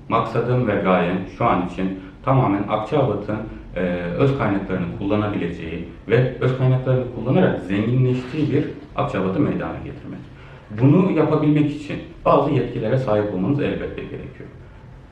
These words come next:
Amacım, gayem şu anlık bu, ha, ilerisi için şu anlık bir yorum yapmak çok doğru olacağını düşünmüyorum. Ancak öyle genel seçimlerden sonra, genel seçimler döneminde, e, bir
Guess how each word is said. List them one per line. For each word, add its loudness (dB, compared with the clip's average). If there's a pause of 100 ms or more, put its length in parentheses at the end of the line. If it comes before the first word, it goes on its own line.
(840)
Amacım, 4 (140)
gayem 2 (240)
şu 4
anlık 2
bu, -6
ha, -2
ilerisi 2
için -2 (360)
şu 4
anlık 2
bir -4
yorum 0
yapmak -4 (340)
çok 2
doğru 2
olacağını 0
düşünmüyorum. -4
Ancak 0 (260)
öyle 0 (500)
genel 4
seçimlerden 0
sonra, -2
genel 4
seçimler 0
döneminde, -2
e, -4
bir 0